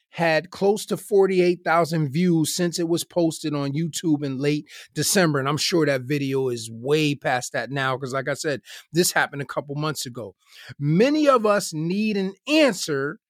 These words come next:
as to whether it's still lawful, listen to this, to pray silently in our own heads. Are you guys getting this? This is insane. Is it still lawful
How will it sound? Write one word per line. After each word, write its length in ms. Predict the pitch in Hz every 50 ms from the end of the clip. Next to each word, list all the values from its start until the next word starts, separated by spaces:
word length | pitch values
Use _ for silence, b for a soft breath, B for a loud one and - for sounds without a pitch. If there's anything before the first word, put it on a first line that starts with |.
| _ _ _ _ _ _ _ _ _ -
as 300 | 160 170 170 170 - -
to 180 | - - 170 160
whether 720 | 143 135 131 135 160 185 208 208 226 233 214 214 220 - -
it's 220 | 165 156 143 - -
still 760 | - - - 175 175 180 190 196 190 190 175 139 123 135 151
lawful, 720 | 160 175 190 190 185 175 - - - 147 120 120 110 113 _ _ -
listen 260 | - - - 214 208
to 140 | - 220 208
this, 420 | 240 262 233 180 - - - - B B B B B B B B
to 160 | - - 196
pray 400 | 180 - - - 196 170 160 170
silently 1300 | - - - - - - - - 220 226 226 262 262 240 233 208 - - 180 180 185 190 196 202 - - _ _ _
in 460 | 226 226 247 254 262 269 277 269 208 - _ _ _ _
our 500 | - 196 220 226 233 233 240 233 226 202 - - -
own 460 | - 202 220 226 226 226 233 240 233
heads. 840 | 214 - - - 233 240 247 254 247 247 240 226 196 156 - - - - _ 208
Are 80 | 226
you 160 | 240 240 247
guys 420 | 240 277 240 226 233 220 175 151 143
getting 320 | 139 233 254 233 202 233
this? 220 | 233 214 185 - -
This 280 | - 254 240 - - -
is 260 | - 220 240 220 - - _ -
insane. 1120 | 220 240 247 247 233 - - - - - 214 220 254 262 254 247 233 208 175 139 113 113 - B B B B B B B B B _ -
Is 200 | 285 277 220 220
it 140 | 185 151
still 400 | - - - - 320 311 247 180 143 123 131 139
lawful 760 | 147 165 - 508 494 - - - 175 170 170 170 180 -